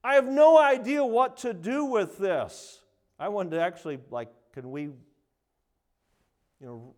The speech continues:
put it back in for another few months? I got some more studying to do." Amen. I didn't even know how to get my wife to the hospital on time.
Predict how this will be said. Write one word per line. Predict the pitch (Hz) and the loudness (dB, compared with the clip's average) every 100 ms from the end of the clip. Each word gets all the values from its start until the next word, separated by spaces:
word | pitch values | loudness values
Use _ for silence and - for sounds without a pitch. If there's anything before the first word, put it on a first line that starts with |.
| _ - | _ -12
put | 170 | -10
it | 139 | -8
back | 139 139 165 - | -6 -6 -8 -12
in | 147 160 190 185 | -10 -10 -10 -14
for | 175 160 | -12 -10
another | 147 143 147 147 | -8 -8 -8 -10
few | - 156 | -12 -14
months? | 135 139 208 147 | -10 -10 -12 -14
I | |
got | 135 151 | -14 -14
some | - | -14
more | 143 139 | -14 -14
studying | - 175 190 160 113 | -12 -12 -12 -12 -14
to | 117 | -16
do." | 107 98 78 - _ _ _ _ _ _ _ _ _ _ _ _ | -14 -14 -16 -20 _ _ _ _ _ _ _ _ _ _ _ _
Amen. | 165 180 190 151 101 82 _ _ _ _ _ _ _ _ | -8 -6 -4 -6 -8 -16 _ _ _ _ _ _ _ _
I | 247 | -8
didn't | 285 247 | -6 -6
even | 220 | -4
know | 220 226 208 | -4 -2 -2
how | 214 | -2
to | 214 | -4
get | 196 214 | -4 -6
my | 214 202 | -4 -4
wife | 202 214 220 | -2 -4 -4
to | 226 | -6
the | 208 | -4
hospital | 226 277 - - 220 190 | -4 -8 -8 -8 -6 -4
on | 170 139 | -6 -6
time. | 170 135 101 | -6 -6 -8